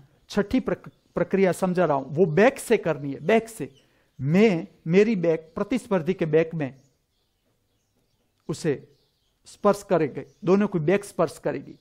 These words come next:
वो मुझे मेरी ओर धकेलेगा, मैं उसे उसकी ओर धकेलूंगा। तो आगे का शरीर के जो भी मसल्स है, आगे के शरीर के मसल्स की शक्ति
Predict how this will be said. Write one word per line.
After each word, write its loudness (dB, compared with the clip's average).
वो 4
मुझे 0
मेरी 4
ओर 4
धकेलेगा, -2
मैं 2
उसे -6
उसकी -6
ओर -2
धकेलूंगा। -8
तो 4
आगे 4
का 2
शरीर 0
के 0
जो 2
भी 0
मसल्स -4
है, -8
आगे 2
के -2
शरीर -2
के 0
मसल्स 0
की 0
शक्ति -2